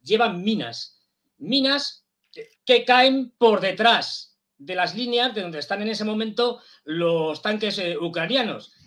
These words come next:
Al retirarse, se encuentran con un nuevo campo minado y empiezan otra vez a explotar. Esto ha causado muchas bajas entre vehículos acorazados, tanques, etcétera. Además, estas minas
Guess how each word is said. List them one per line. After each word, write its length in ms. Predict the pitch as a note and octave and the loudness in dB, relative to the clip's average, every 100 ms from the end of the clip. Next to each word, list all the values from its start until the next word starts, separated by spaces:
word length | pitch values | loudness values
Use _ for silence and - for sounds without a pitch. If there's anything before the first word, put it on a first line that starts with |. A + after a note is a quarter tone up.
| _ | _
Al 240 | F#3+ G3+ - | 0 2 0
retirarse, 720 | G#3 B3 C#4+ C#4 B3+ D#4 D4+ _ | 0 4 4 4 2 0 -2 _
se 160 | - G3+ | -8 -6
encuentran 480 | F3+ A#3 C4 A3 F#3 | 0 0 2 0 -2
con 160 | G3 | -4
un 100 | A#3 | 2
nuevo 220 | B3+ C4 C4 | 6 6 6
campo 280 | B3 A#3+ B3 | 2 2 2
minado 500 | C4+ C#4 C#4+ D4+ - _ _ _ | 6 6 6 4 -2 _ _ _
y 100 | - | -8
empiezan 300 | F3 F#3 G3+ | -4 -2 0
otra 180 | A3 A3 | 0 2
vez 100 | A#3 | 0
a 40 | A3+ | -2
explotar. 600 | - F#3 G#3+ A3+ - - _ _ | -4 -2 2 0 0 -12 _ _
Esto 200 | E3+ G3 | -6 -2
ha 40 | |
causado 340 | A#3 G#3 A#3 A#3 | 0 2 4 2
muchas 380 | F#3 B3 A#3 A3 | 2 -2 0 0
bajas 280 | A3+ A3+ G#3+ | 0 0 -2
entre 220 | G#3 F#3 | -4 -6
vehículos 440 | E3+ G3 G#3 G3+ | -6 -6 -8 -8
acorazados, 880 | G3 G#3 G3 F#3 G#3 G#3 G#3 G#3+ G3+ | -6 -6 -6 -4 -2 -2 -2 -6 -6
tanques, 800 | F3+ G3+ G#3 A3 A3+ - - - - | -4 -4 -4 -6 -6 -8 -18 -20 -8
etcétera. 540 | F3+ F3 G3+ D3 B2 | -6 -6 -6 -8 -8
Además, 240 | C#3+ G#3 B3 | -6 -2 -2
estas 240 | C4+ B3 | -2 -2
minas 480 | A#3+ C4 A3 B3+ - | 0 0 0 -2 -8